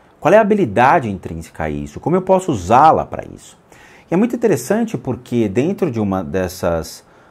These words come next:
ah, linhagens do budismo tibetano, que eu faço parte hoje,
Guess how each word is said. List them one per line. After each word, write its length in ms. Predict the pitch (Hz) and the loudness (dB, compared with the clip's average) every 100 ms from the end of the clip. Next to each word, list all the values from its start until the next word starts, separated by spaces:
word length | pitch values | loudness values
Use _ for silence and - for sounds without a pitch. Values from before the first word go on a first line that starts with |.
| _ - | _ -10
ah, 280 | - 95 92 | -2 0 2
linhagens 680 | 101 101 101 175 208 110 85 | 0 -2 0 0 -2 -6 -6
do 60 | |
budismo 360 | 82 82 92 87 | -6 -6 -8 -10
tibetano, 600 | 85 71 - 131 226 185 - _ _ _ _ _ _ _ _ - - | -10 -10 -2 0 0 -2 -10 _ _ _ _ _ _ _ _ -20 -10
que 120 | - | -2
eu 200 | 92 92 - _ _ _ _ _ | -2 -2 -8 _ _ _ _ _
faço 280 | 104 98 82 | 0 0 -2
parte 480 | - 85 107 - | -2 -2 -2 -4
hoje, 360 | 73 95 147 - | -6 -6 -6 -10